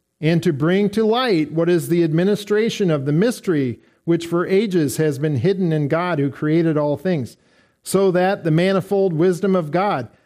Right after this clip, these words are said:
might be, might now be made known through the church to the rulers and the authorities in the heavenly places.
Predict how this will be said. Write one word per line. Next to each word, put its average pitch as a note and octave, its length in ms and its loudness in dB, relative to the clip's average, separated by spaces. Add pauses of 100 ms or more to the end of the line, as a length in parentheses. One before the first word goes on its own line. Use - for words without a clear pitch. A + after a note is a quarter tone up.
(140)
might F3 560 0
be, F#3 440 2 (200)
might F3 320 2
now F3+ 300 0
be F3 260 2
made F3 320 2
known F3+ 380 0
through A#3 460 2
the A3 440 0
church - 680 -2 (220)
to F3 120 0
the F3 100 2
rulers E3+ 680 -2 (140)
and D#3+ 180 2
the E3 80 4
authorities D#3 680 0
in D3+ 100 -2
the C#3+ 100 0
heavenly D3+ 460 0
places. C#3+ 640 -4